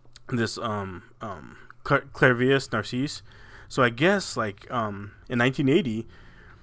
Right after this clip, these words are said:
yeah, his sister, she was in the market there in Haiti, and, um, some man came up to her, claiming to be her brother, Clairvius. And so she was like, "Nah, you can't be, 'cause Clairvius died,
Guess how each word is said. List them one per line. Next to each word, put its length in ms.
yeah, 220
his 160
sister, 400
she 140
was 140
in 100
the 60
market 360
there 180
in 100
Haiti, 500
and, 500
um, 460
some 220
man 220
came 200
up 160
to 140
her, 140
claiming 260
to 60
be 100
her 100
brother, 380
Clairvius. 640
And 160
so 360
she 160
was 120
like, 160
"Nah, 280
you 160
can't 260
be, 180
'cause 200
Clairvius 440
died, 320